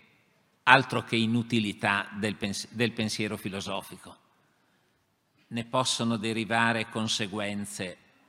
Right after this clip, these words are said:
delicatissime o salvifiche. E del resto, eh, si tratta di ragionare dell'interrogativo umano fondamentale, l'incontro con le realtà negative, in radice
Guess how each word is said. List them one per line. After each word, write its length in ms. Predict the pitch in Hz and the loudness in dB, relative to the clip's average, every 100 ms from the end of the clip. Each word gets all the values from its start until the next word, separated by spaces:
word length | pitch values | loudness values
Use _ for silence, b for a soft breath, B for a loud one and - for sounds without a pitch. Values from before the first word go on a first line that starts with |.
| _ | _
delicatissime 1500 | _ - 113 123 120 117 117 - 151 165 - - 175 165 127 - - - _ _ _ _ _ _ _ _ _ _ | _ -18 -4 -2 -2 -4 -6 -2 -2 0 -2 -4 -2 -2 -2 -6 -20 -20 _ _ _ _ _ _ _ _ _ _
o 60 | - | -4
salvifiche. 800 | 127 113 107 123 - 95 123 - - - B B B B B B _ | -2 -2 0 -2 -2 -4 -4 -4 -12 -20 B B B B B B _
E 160 | 139 151 | -14 -8
del 180 | 190 | -4
resto, 840 | 190 123 - - 131 - - - - | -2 -2 0 0 0 0 -12 -20 -10
eh, 240 | 120 120 135 | -4 -2 0
si 200 | - 156 | -2 2
tratta 400 | 190 180 - 131 | 4 2 4 0
di 140 | 135 | 2
ragionare 500 | 135 139 185 160 165 | 0 0 0 2 2
dell'interrogativo 1080 | 147 135 151 - 147 147 147 - 208 185 165 | 0 0 0 2 4 4 2 2 -2 0 -2
umano 480 | 156 143 143 156 143 | 0 2 4 2 -2
fondamentale, 800 | - - 135 117 107 95 92 82 - - - _ _ _ _ | -6 -4 -2 -2 -4 -6 -8 -8 -14 -20 -20 _ _ _ _
l'incontro 760 | - 143 160 156 180 190 175 156 | -2 2 2 4 2 4 2 2
con 160 | 135 | 2
le 100 | 127 | 4
realtà 380 | 120 117 113 117 | 4 4 4 2
negative, 760 | 113 107 104 - 95 92 98 98 _ _ _ | 0 0 -4 -6 -8 -6 -10 -10 _ _ _
in 140 | 131 | 2
radice 600 | 131 123 160 165 120 90 | 2 2 0 0 -2 -4